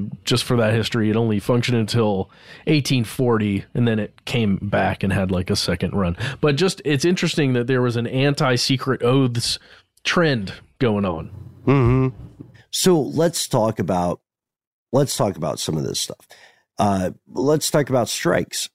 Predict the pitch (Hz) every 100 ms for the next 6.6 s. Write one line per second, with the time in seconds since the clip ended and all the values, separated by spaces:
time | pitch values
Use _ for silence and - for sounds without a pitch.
0 | _ - - 131 113 - 107 - - -
1 | 175 107 - - 107 98 135 113 76 76
2 | 78 - - 92 87 82 69 - 101 95
3 | - 123 123 120 110 90 101 98 95 80
4 | - 107 104 101 87 85 90 85 92 87
5 | 82 - _ _ _ _ - - - 82
6 | 82 - 87 147 - 71